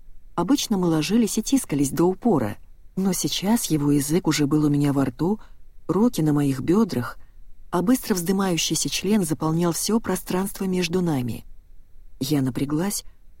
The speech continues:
но уже через пару минут рыцарь превратил меня в пылающий шар желаний.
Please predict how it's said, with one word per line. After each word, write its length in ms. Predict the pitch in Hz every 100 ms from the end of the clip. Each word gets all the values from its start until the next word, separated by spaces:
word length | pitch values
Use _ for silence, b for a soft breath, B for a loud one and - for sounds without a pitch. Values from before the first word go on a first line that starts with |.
| - -
но 160 | 180
уже 200 | 190 220
через 280 | 262 226 220
пару 240 | - 202
минут 380 | 185 180 214 226
рыцарь 420 | 170 214 226 -
превратил 500 | - 160 156 - 208
меня 240 | 202 185 185
в 80 | -
пылающий 640 | 196 185 208 214 208 -
шар 280 | 190 - 180
желаний. 640 | 165 180 170 143 120 104